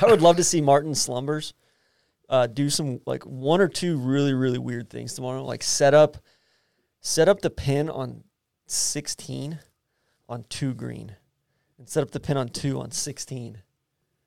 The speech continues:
and just totally, like, you know, just, like, go, just totally off the wall. Yeah.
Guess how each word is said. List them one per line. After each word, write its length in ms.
and 140
just 420
totally, 540
like, 220
you 140
know, 120
just, 200
like, 180
go, 260
just 280
totally 580
off 340
the 80
wall. 500
Yeah. 240